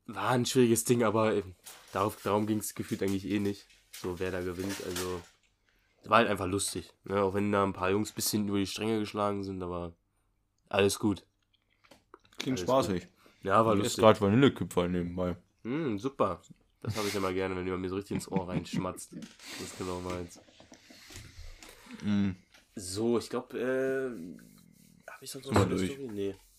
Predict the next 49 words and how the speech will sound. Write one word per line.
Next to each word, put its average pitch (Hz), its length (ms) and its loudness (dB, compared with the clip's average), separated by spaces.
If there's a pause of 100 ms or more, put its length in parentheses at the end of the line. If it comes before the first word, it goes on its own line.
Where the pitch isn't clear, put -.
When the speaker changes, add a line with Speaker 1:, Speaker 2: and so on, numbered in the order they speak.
(220)
Speaker 2:
Sind 104 140 -8
wir 104 80 -4
durch? 101 260 2
Speaker 1:
Hätten 101 180 -4
wir's, 92 320 -10
hätten 98 220 -8
wir's. 92 280 -10 (1200)
Speaker 2:
Oh, - 40 -12
ich - 60 0
Speaker 1:
Ja. 123 140 8
Speaker 2:
hab - 300 0
Bock 90 180 -6
auf 90 100 -6
so - 100 -8
ein 87 80 -6
Fußballturnier 87 640 -10
mal 87 160 -8
wieder. 87 140 -4 (140)
Mir 92 240 -2 (320)
kribbelt's 117 360 -2
richtig 113 240 -6
in 110 60 -4
den 98 160 -2
Beinen. 107 220 2
Speaker 1:
Ja, 113 60 2
Speaker 2:
Ich - 20 -
hab 127 60 2
Speaker 1:
das 117 100 0
Speaker 2:
so 110 40 -4
lange 113 140 0
Speaker 1:
Ding - 40 0
Speaker 2:
kein 147 80 2
Speaker 1:
ist, - 120 -4
Speaker 2:
Fußball 98 300 0
mehr 92 160 0
gespielt. 98 480 -4 (840)
Speaker 1:
die 101 300 -4
wollen 110 200 4
jetzt - 140 -2
auch, 113 320 2
äh, 104 320 2
die 101 100 -2
aus 101 120 -2
unserem 101 240 -4
Jahrgang 101 320 -4
wollen 101 180 -2
jetzt 101 240 -4
auch, 95 360 0
ähm, 92 400 -4